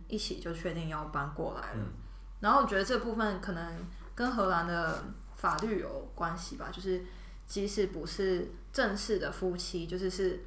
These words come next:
Speaker 1: partner 也可以有合法的签证啊，
Speaker 2: 对。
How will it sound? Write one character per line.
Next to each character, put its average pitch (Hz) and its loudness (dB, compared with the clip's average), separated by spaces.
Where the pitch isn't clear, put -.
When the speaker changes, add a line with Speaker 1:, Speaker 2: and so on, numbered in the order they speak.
Speaker 1:
partner 196 8
也 104 -4
可 175 0
以 175 0
有 180 2
合 180 0
法 165 -2
的 - -4
签 165 -4
证 175 0
啊， - -4
Speaker 2:
对。 92 -2